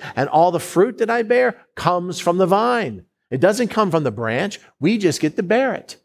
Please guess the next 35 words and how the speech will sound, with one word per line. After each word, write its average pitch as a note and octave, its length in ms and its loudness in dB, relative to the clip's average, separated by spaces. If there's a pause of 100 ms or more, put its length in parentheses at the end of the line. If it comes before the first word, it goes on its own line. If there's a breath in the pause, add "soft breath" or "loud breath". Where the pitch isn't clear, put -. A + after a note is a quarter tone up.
(200 loud breath)
And E3+ 140 4
if E3+ 100 0
I D#3+ 120 2
separate G#3+ 800 0
myself C3 580 -2
as A#2 120 -6
a A#2+ 60 -4
branch B2 420 -8
from A2+ 180 -8
the A2 80 -6
vine, A2 460 -2 (220 loud breath)
God F#3+ 300 2
says F3 240 0
I'm F3 220 4
worth G3 220 2
nothing, A3 480 2 (160 loud breath)
and D3 100 2
I'm C#3 120 2
gathered G3 380 2
up G#3+ 160 0
into F#3+ 280 -2
a D#3 60 -2
pile E3+ 640 0 (200)
and C#3 200 -12
burned. G#2 460 -10 (760)
It's C3 200 -6
really, F#3 800 2 (1080)
it's A2 200 -4
really F3+ 340 4
that D3+ 360 2
simple. G2+ 800 -6 (560)
It's - 200 -6
just B2 320 0
very A2 500 0 (160)
hard. D2+ 400 -6